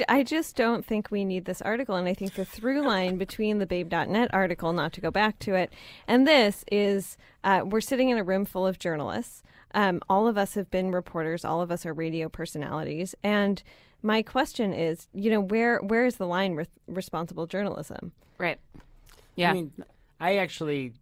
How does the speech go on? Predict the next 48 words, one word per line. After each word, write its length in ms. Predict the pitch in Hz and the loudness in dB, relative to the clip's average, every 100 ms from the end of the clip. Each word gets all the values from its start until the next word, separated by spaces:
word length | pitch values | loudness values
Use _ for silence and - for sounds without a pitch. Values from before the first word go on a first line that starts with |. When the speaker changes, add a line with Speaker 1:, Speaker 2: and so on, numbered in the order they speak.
| _ | _
Speaker 3:
like, 220 | 143 123 | -10 -8
uh, 120 | 120 | -8
halfway 440 | 110 113 147 - 131 | -8 0 0 2 -2
through 160 | 139 | -2
the 80 | 123 | -4
piece, 300 | - 131 120 | -4 -6 -6
started 320 | - 120 120 | -6 -4 -4
to 80 | 110 | -8
feel 500 | 101 - 123 113 107 - _ _ _ | -12 -4 -4 -4 -6 -14 _ _ _
some, 520 | - 131 123 113 101 - _ _ _ _ - | -8 -4 -4 -6 -10 -16 _ _ _ _ -8
like, 100 | 160 | -2
Speaker 2:
Were 40 | |
you, 200 | 185 185 | 0 0
did 200 | 180 196 | 2 2
you 60 | 196 | 4
Speaker 3:
I 20 | |
Speaker 2:
feel 100 | 180 | 4
Speaker 3:
started 180 | 226 214 | 6 8
Speaker 2:
attacked? 260 | 160 - - - _ - | 4 0 -14 -20 _ 6
Speaker 3:
No, 200 | 220 214 | 8 10
I 120 | 165 | 8
felt 260 | 202 208 208 | 6 4 6
a 60 | |
little 180 | 208 196 | 6 6
sorry 400 | - 214 208 180 | 6 6 6 6
for 140 | - 175 | 4 4
the 120 | 151 | 4
reporter 460 | 135 - 165 147 123 | 2 2 4 4 2
'cause 180 | 135 131 | 0 0
you 60 | |
could 160 | 135 139 | 0 -2
just 220 | 139 113 | -2 0
sense 240 | 151 143 - | 0 0 0
they're 140 | 131 | -4
just 220 | 123 120 | -4 0
like, 200 | 139 127 | 0 2
"We 120 | 147 220 | 2 4
don't 180 | 262 | 6
really 220 | 175 175 156 | 6 6 6
have 160 | 156 | 4
a 80 | 123 | 2
story 460 | - - 156 156 139 | -4 0 2 4 2
here." 180 | 113 110 - | 2 2 2
Speaker 2:
<laughs> 560 | 214 - - 233 247 233 370 - - - | 4 4 6 6 6 4 0 -2 -8 2
Speaker 3:
I 80 | 160 | 4
mean, 140 | 160 | 6
it 80 | 156 | 4
was, 340 | 156 131 - | 2 0 -6